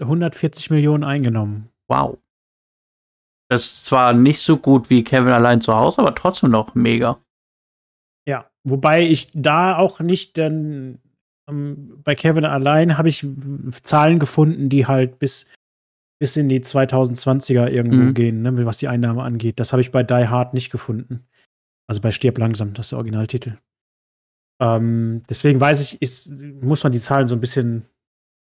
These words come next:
Speaker 1: mit Vorsicht genießen. Es kann auch sein, dass
Speaker 2: Mhm.
Speaker 1: die Zahlen von Stirb langsam auch irgendwie die ersten paar Jahre nur waren. Ähm, ist halt immer schwierig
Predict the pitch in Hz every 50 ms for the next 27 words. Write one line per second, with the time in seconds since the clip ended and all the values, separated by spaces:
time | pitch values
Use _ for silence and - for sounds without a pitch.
0 | _ _ _ - 135 123 - - 151 156 156 156 - - - 143 147 147 151 -
1 | - 143 123 - 147 143 131 120 - 135 135 131 127 120 120 123 131 123 - -
2 | 135 127 127 120 123 131 120 - - 131 120 - 120 120 120 113 120 120 123 110
3 | 143 139 127 123 120 117 120 107 113 127 135 123 120 117 - - 123 120 120 117
4 | 123 120 120 117 117 120 113 117 110 107 117 113 113 120 123 _ _ _ _ _
5 | _ _ _ _ _ _ _ _ _ _ _ _ _ _ _ _ _ _ _ _
6 | _ _ _ - 127 117 117 117 113 117 110 107 _ - - - - 123 120 135
7 | 127 120 113 - - - 117 117 113 113 - - - _